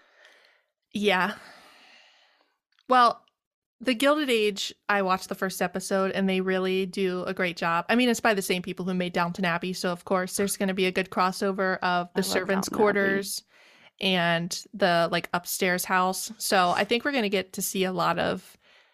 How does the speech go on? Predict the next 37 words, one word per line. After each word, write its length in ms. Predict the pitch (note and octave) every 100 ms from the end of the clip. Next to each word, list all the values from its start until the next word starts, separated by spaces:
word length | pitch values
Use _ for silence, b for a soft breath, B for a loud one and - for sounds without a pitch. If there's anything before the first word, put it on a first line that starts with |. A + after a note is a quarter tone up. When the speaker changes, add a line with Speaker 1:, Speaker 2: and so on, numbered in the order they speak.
| b -
Speaker 1:
interesting 400 | A3 G#3+ G3+ G3
dynamics 520 | F#3 - - - -
take 200 | - F#3+
place 260 | - F3+ - -
in 160 | G#3+
that 180 | F#3 -
show. 380 | - - - - - -
Um, 360 | - - A3+ - _ _ b b b b _ _ _
but 240 | G3 - -
Speaker 2:
Good. 260 | E3 E3 -
I'm 100 | F3+
excited 400 | E3+ - - -
for 80 | -
that. 220 | - - _ -
Speaker 1:
yeah, 140 | - -
it's 180 | G3+ -
really, 380 | F#3+ F3 F#3+ -
it's 140 | -
gonna 140 | - F3+
be 100 | -
great. 340 | - - - b b b b b _
Um, 400 | - - - A3 - _ _ _ _ _ _
we're 140 | - A3
not 180 | A3 A3
sponsored 400 | A3+ G#3 G#3 G3+
by 140 | F#3+
H 280 | - G3 -
B 100 | G3
O. 160 | G3+ G3
I 120 | -
just, 260 | F#3 F#3+ -
we 100 | G3+
just 200 | G3 F#3
really 160 | F#3+ F3
like 200 | F3 F3
T 120 | -
V. 240 | - -